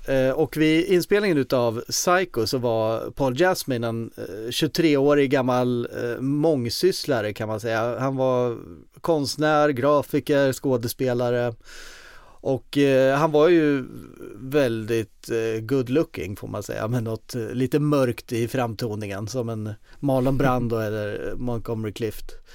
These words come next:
Och, eh, han var kompis då med, eh, Anthony Perkins. Och de hängde på fritiden och roade sig med, bland annat med att, eh, busringa till, eh, de kontakter som Perkins hade fått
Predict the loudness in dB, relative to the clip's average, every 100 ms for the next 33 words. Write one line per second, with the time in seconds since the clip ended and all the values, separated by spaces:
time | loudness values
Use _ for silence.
0 | -20 -20 -20 -20 -16 -6 -2 -4 -2 2
1 | 4 4 2 2 0 4 4 4 2 2
2 | 0 -2 0 -2 0 0 0 -2 -6 -4
3 | -2 0 -2 -2 -4 -4 0 0 0 -2
4 | -10 -12 -16 -20 -20 -20 _ -4 0 2
5 | 2 2 2 2 2 0 -2 -4 -2 -2
6 | 0 0 2 2 2 2 -2 -2 2 2
7 | 4 6 4 4 2 2 2 2 2 4
8 | 2 2 0 2 0 -2 -2 0 0 2
9 | 4 4 2 2 2 2 0 0 -2 0
10 | 0 2 -2 -4 -6 _ -6 -4 -2 0
11 | 0 0 0 0 -2 -4 -2 0 -2 -4
12 | -2 0 2 0 -2 -4 -6 -8 -10